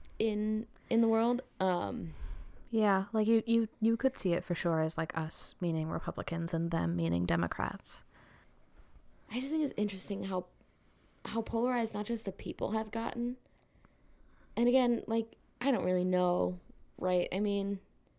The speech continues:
Speaker 1: we were pretty polarized in two thousand when Al Gore won the popular vote and the Supreme Court gave the presidency to George Bush. Um, so I'm gonna defer to anyone who is old enough to remember, like,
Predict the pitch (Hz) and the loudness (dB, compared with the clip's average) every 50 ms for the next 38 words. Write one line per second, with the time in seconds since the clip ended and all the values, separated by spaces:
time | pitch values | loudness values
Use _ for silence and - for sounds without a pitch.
0 | _ _ _ _ _ _ _ _ _ _ _ _ _ - - - 226 233 226 220 | _ _ _ _ _ _ _ _ _ _ _ _ _ -8 -2 0 2 2 2 2
1 | 233 240 220 220 - 196 180 180 175 170 170 170 170 165 170 175 175 165 - 180 | 2 2 2 0 0 0 2 2 2 2 0 0 -2 -2 -2 -4 -6 -4 -4 -6
2 | 170 - - - - - - 165 170 175 - 165 - - - - - - - 185 | -4 -2 -2 -2 -2 -4 -4 -4 -6 -6 -6 -10 -12 -16 -20 -20 -12 -6 -4 -2
3 | 180 - 170 170 170 - - - - - - 175 175 175 175 175 170 175 175 165 | -2 -2 -2 -4 -6 -4 -4 -4 -2 -2 -2 -2 -2 -2 -2 -2 -2 -2 -2 -4
4 | 165 - - 165 160 - 170 170 165 - 165 175 - - - - - - _ _ | -4 -4 -4 -6 -4 -4 -4 -4 -4 -2 -2 -2 -4 -4 -6 -12 -20 -20 _ _
5 | - - - 190 202 180 - - - 196 196 190 175 - 175 - - - 170 165 | -16 -8 -6 -6 -4 -6 -6 -8 -6 -6 -6 -4 -4 -6 -8 -6 -6 -6 -8 -6
6 | 170 175 - - 165 165 165 170 170 175 165 - - 180 165 165 - - 175 175 | -8 -8 -8 -8 -8 -8 -8 -8 -10 -10 -10 -10 -10 -10 -10 -10 -8 -8 -8 -8
7 | 170 165 156 165 170 170 - - - _ _ _ _ _ _ _ _ _ _ _ | -8 -8 -8 -8 -8 -8 -10 -16 -18 _ _ _ _ _ _ _ _ _ _ _
8 | _ _ _ 185 196 196 185 180 175 170 170 - - - 175 - _ _ _ _ | _ _ _ -6 -6 -4 -4 -6 -6 -8 -8 -10 -10 -12 -14 -16 _ _ _ _
9 | _ _ _ _ _ _ _ _ _ _ _ _ _ _ _ _ _ _ _ _ | _ _ _ _ _ _ _ _ _ _ _ _ _ _ _ _ _ _ _ _
10 | _ _ - - 233 220 233 240 233 226 202 202 202 - - 185 185 185 185 - | _ _ -4 -2 0 2 2 2 2 0 0 -2 -2 2 2 4 4 4 2 0
11 | 180 180 180 175 175 175 180 180 175 175 180 175 170 - - - - - 165 - | -2 -2 -2 -2 -2 -4 -4 -6 -6 -4 -4 -4 -4 -4 -4 -6 -6 -8 -12 -16
12 | _ _ _ _ _ _ _ _ _ _ _ _ _ _ - - - - 185 - | _ _ _ _ _ _ _ _ _ _ _ _ _ _ -20 -12 -8 -6 -6 -4
13 | - 180 175 175 180 175 170 170 - - 175 170 175 175 175 175 170 175 170 175 | -4 -4 -2 -4 -4 -6 -6 -8 -8 -8 -8 -8 -8 -8 -6 -6 -6 -4 -2 0
14 | 180 180 185 - - - - - - - | 0 2 0 0 -2 -4 -6 -8 -12 -16